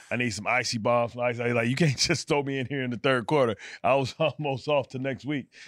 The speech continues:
And, um, you know, he tried to, he tried his best. But I wonder, like, um, if Rippon's up, what happens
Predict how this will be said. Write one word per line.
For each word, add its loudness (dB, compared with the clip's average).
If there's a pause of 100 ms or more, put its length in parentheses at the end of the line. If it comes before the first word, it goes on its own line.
(240)
And, 2
um, 4
you -2
know, 2 (120)
he -2
tried 4
to, 2
he 2
tried 2
his -4
best. 0 (280)
But 2
I 4
wonder, 2
like, 2
um, 4 (920)
if -2
Rippon's 0
up, 2 (880)
what 0
happens -4